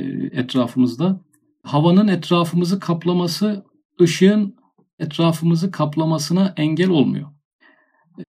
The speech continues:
burada ilginç. Demek ki havaya da ışığa da aynı varlık hükmediyor. Yoksa hava varken ışık hükmedememesi lazım. Bir şey varken öbür şey olmaması lazım.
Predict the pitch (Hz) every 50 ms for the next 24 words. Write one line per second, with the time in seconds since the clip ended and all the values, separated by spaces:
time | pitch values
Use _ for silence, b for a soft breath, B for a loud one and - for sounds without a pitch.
0 | - - - 147 156 139 120 143 165 160 151 156 151 139 - - - - 139 131
1 | 135 127 127 - 139 127 - 120 120 127 147 165 139 123 135 - - 135 123 -
2 | 147 147 147 135 151 170 151 139 143 143 135 127 113 113 107 104 104 98 - -
3 | - - - 95 90 - - - - - _ - 135 131 - - 139 131 - -
4 | - 120 120 143 151 - - - 131 139 139 - - 190 190 160 131 123 - 147
5 | 143 - - - _ _ - _ _ _ _ _ _ _ _ - - - 139 135
6 | - - 120 104 110 104 104 104 98 - - - 104 - - - 113 104 101 95
7 | 92 95 101 113 123 131 123 - 123 120 123 147 151 - 208 202 170 151 143 151
8 | 143 - - 117 - 104 104 101 98 95 95 - - - - - - - - -